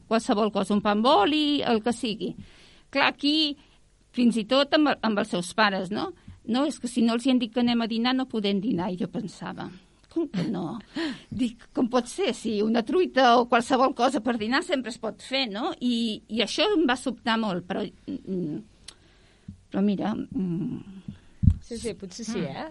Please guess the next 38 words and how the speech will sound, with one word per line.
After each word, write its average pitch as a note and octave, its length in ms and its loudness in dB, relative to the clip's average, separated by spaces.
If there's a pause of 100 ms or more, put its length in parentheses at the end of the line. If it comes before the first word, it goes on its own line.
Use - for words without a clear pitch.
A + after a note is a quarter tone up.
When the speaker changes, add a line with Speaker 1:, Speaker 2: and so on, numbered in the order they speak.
(160)
Speaker 2:
És G3+ 60 -8
Speaker 3:
Mm. G3+ 60 -4
Speaker 2:
veritat F#3 340 -4
que E3+ 220 -8
ten-, F#3 160 -8
Speaker 3:
Sí. G3 140 -2
Speaker 1:
Sempre. D#4 320 4
Speaker 2:
tendim A3 320 0
a, G#3 440 -2
Speaker 3:
Costum. F#3 400 -8
Speaker 2:
a - 80 -12
programar-ho, F#3 800 -6
eh? G3 60 -12
Speaker 1:
A C4 160 0
progra-, C#4 280 0
Speaker 2:
Que - 60 -12
Speaker 1:
però C#4+ 140 6
Speaker 2:
tal - 80 4
Speaker 1:
fins E4 160 4
i F4 60 4
Speaker 2:
dia G4 160 4
Speaker 1:
tot C4 100 0
ara F#4+ 380 6 (840)
jo A#3+ 200 0
passo B3 340 2
per A#3 160 -2
Taradell G#3 520 0
i G3+ 60 -6
passo A3 300 -2
per G#3 160 -8
ca-, - 100 -20 (420)
i A#3+ 180 0
truco. A3+ 440 -6 (180)
«Estic G4+ 360 -2
passant A4 420 -4
pel G#4 220 -4
teu D#4 200 -4
carrer», F4 800 -2